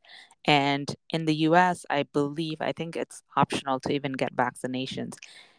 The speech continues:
In Spain specifically, because obviously I lived there, you can't. There's no option. So I've, I'll give you an example why. My daughter,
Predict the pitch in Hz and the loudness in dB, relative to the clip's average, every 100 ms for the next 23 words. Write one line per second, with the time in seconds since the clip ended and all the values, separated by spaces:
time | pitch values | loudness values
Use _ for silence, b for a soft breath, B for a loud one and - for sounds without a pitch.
0 | b _ - 180 202 - - 190 175 - | b _ 4 6 6 0 -2 -2 -2 0
1 | 151 - 160 147 - 131 135 135 - 135 | 2 4 4 4 0 0 0 0 0 4
2 | 143 135 143 - 135 139 143 - 143 135 | 4 2 0 0 0 0 -2 -2 -2 0
3 | 143 160 - 185 156 127 151 151 185 - | 2 2 4 4 2 4 4 4 2 4
4 | 143 - - - _ b b b b - | 4 2 -6 -10 _ b b b b -4
5 | - 170 156 151 147 143 143 - _ _ | 6 8 8 6 2 0 -2 -6 _ _
6 | _ _ _ _ - 131 156 - 151 147 | _ _ _ _ -8 -8 -2 2 2 2
7 | 160 156 156 - - - 156 143 151 143 | -2 0 2 0 -6 -2 -2 0 -2 -2
8 | 147 135 151 143 135 135 135 151 147 147 | -4 -4 -4 -2 -2 -4 -6 -4 -4 -2
9 | 143 139 139 139 | -2 -2 -2 -2